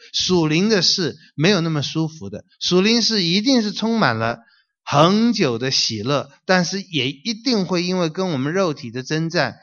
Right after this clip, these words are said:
会有短暂的，或长或短的痛苦。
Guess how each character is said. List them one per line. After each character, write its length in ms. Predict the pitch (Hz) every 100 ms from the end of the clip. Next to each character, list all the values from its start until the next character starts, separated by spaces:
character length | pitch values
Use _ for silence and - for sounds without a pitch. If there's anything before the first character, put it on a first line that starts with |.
| -
会 200 | - 185
有 160 | 156 135
短 600 | - _ 151 120 110 117
暂 360 | 151 196 143 110
的， 220 | 95 -
或 240 | - 190
长 300 | 151 127 131
或 180 | 139 160
短 280 | 135 113 95
的 100 | 104
痛 340 | 107 - 185 131
苦。 240 | -